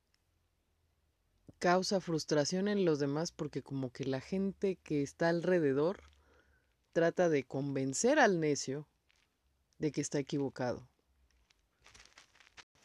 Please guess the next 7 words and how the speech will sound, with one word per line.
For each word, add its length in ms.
Pero 240
además, 640
el 260
necio 520
es 240
muy 380
capaz 720